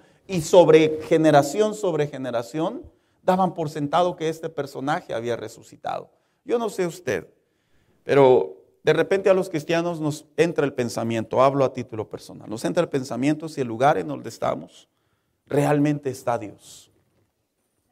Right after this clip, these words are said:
Y fíjese que no son preguntas incorrectas, hermanos, son preguntas del razonamiento humano, de nuestra naturaleza. ¿Por qué? Porque de la misma manera como surge esta idea,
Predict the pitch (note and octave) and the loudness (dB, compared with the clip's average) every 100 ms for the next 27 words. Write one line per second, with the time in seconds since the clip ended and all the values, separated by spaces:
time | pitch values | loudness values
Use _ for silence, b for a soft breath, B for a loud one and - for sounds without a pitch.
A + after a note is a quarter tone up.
0 | _ _ _ _ _ _ _ _ _ C3+ | _ _ _ _ _ _ _ _ _ -14
1 | F#3 G#3 G3 D#3 D#3+ E3 F3 E3+ D#3+ D#3+ | -14 -4 -2 2 0 0 -6 -4 -4 -4
2 | D#3 D#3 D#3 - - C#3 C#3 A#2 - G#2 | -4 -4 -6 -2 2 2 0 -6 -8 -12
3 | G2+ G2 _ _ _ C#3+ C#3+ D3 D3+ D3 | -14 -18 _ _ _ -4 0 0 0 0
4 | C3+ B2+ A2+ A2 A2+ A2+ B2+ B2 A2+ A2+ | -2 -2 -4 -6 -8 -6 -6 -6 -4 -2
5 | B2 A#2 G2+ _ _ _ _ _ A#2+ A#2 | 0 -2 -10 _ _ _ _ _ 2 2
6 | A#2 A#2+ A#2 A2 A#2+ A#2 A#2 C#3+ D3+ - | 0 -2 0 0 2 4 6 4 2 -6
7 | - _ _ _ _ _ _ - C#3 F#3+ | -12 _ _ _ _ _ _ 0 2 4
8 | D#3+ G2+ - _ _ E3 F#3 F3+ F3 F3 | 4 0 -12 _ _ 2 4 4 6 4
9 | B3 C#4 D4 A3 F#3 G#3 F3 D#3 D3+ C#3+ | 0 2 4 6 4 2 2 2 0 -2
10 | - G#3 A3+ F#3 F3 F3+ - F3 D3+ E3 | -2 -6 -4 -2 -2 -4 0 0 0 2
11 | D#3 A2+ A2+ | 2 2 -2